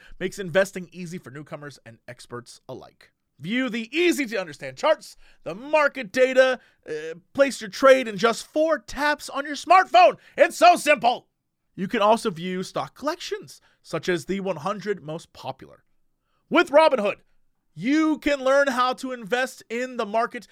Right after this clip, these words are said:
and build your own portfolio. Discover new stocks, trade your favorite companies, and get custom notifications for price movements. When things go up, when things go down, you'll never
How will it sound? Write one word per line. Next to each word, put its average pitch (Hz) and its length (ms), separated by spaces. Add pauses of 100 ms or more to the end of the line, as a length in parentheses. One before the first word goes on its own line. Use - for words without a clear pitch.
(180)
and 185 240
build 226 460 (300)
your 170 260
own 202 460 (180)
portfolio. 214 840 (640)
Discover 214 340
new 165 100
stocks, - 420 (240)
trade 269 280
your 208 80
favorite 143 260
companies, 123 480 (160)
and 196 200
get 226 240
custom 226 400
notifications 185 600
for 240 120
price 302 360
movements. 320 480 (180)
When 160 140
things 202 260
go 190 120
up, - 180
when 160 80
things 165 240
go 165 80
down, 311 300 (180)
you'll 202 140
never 269 420